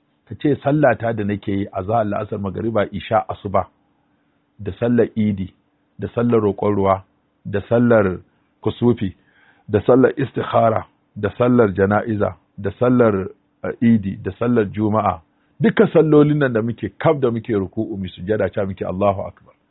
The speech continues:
Mun dago, 'Allahu akbar.' Mun tafi, 'Allahu akbar.' Sami Allahu liman hamidu." Saboda haka, ana yin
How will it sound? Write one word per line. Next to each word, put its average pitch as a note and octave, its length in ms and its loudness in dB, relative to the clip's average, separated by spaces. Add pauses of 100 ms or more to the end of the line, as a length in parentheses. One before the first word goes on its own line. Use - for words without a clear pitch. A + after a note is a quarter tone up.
(320)
Mun A2+ 180 -4
dago, B2 260 -4
'Allahu G2+ 300 -2
akbar.' - 320 -14
Mun B2 120 -2
tafi, A2 180 -4
'Allahu F2+ 340 -6
akbar.' F#2+ 260 -20
Sami B2 160 -2
Allahu A2 300 0
liman F#2 220 -8
hamidu." F2+ 260 -14 (300)
Saboda B2 120 2
haka, - 160 0
ana C#3+ 180 2
yin C3 80 0